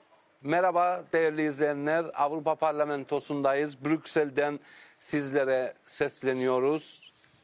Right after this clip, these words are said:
Gelecek Haziran ayında gerçekleşecek olan Avrupa Parlamentosu seçimleri öncesi basın mensubu arkadaşlarımızla birlikte Brüksel ziyaretindeyiz. Dün ve bugün birçok seminerlere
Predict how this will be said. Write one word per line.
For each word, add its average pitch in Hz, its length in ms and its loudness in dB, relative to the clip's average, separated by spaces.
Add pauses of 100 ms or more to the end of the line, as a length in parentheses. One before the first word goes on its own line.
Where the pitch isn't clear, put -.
(140)
Gelecek 135 460 0 (180)
Haziran 135 500 0
ayında 127 420 0
gerçekleşecek 131 800 -4
olan 131 200 0
Avrupa 135 400 0
Parlamentosu 120 720 -4
seçimleri 117 540 -4
öncesi 113 580 -6 (540)
basın 127 240 -4
mensubu 131 400 0
arkadaşlarımızla 127 920 0
birlikte 117 640 -2 (360)
Brüksel 131 440 -2
ziyaretindeyiz. 113 1080 0 (120)
Dün 139 280 -2
ve 120 140 -2
bugün 131 420 -4 (640)
birçok 139 380 -2
seminerlere 131 840 0